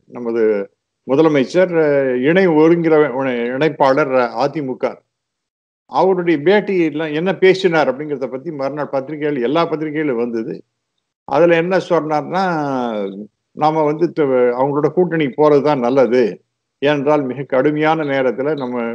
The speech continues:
மிக சோதனையான நேரங்கள்லாம் பி ஜே பி நம்ம, நம்மளை காப்பாத்திருக்கு,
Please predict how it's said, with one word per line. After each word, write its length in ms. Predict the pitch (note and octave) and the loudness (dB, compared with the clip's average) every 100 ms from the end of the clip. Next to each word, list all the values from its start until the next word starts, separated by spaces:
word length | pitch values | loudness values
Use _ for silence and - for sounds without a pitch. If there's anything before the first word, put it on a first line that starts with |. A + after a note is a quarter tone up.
| A2+ | -8
மிக 240 | B2 C#3 | -6 -4
சோதனையான 680 | C#3+ D3+ D#3 D#3 D3+ D3+ C3+ | 0 2 2 2 0 0 -2
நேரங்கள்லாம் 720 | B2+ C3+ B2+ A#2+ A#2 C#3+ D#3+ - _ _ _ _ - C3+ | -2 -2 0 -2 -2 -4 -4 -10 _ _ _ _ -8 0
பி 120 | F3+ | 2
ஜே 180 | D#3+ C#3 | 4 2
பி 200 | D#3 E3 | 2 0
நம்ம, 560 | B2+ B2 D3 C#3 B2 A#2+ - | 0 -2 -2 -2 -4 -8 -12
நம்மளை 240 | A#2+ B2+ A#2+ | -8 -2 -2
காப்பாத்திருக்கு, 800 | - B2 C#3 A2 A2 G2 A2+ | 0 0 2 0 -4 -6 -8